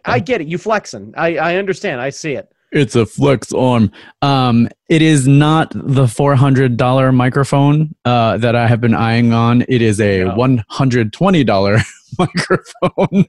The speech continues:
Speaker 1: No, but this is the one you and I were talking about off mic.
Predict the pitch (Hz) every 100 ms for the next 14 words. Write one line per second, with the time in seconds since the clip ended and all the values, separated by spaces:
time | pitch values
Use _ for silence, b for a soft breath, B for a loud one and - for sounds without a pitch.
0 | 131 208 247 185 233 240 202 208 190 185
1 | 185 170 156 147 196 202 190 160 135 147
2 | 139 135 b b b b - 240 311 -
3 | 151 117 101 -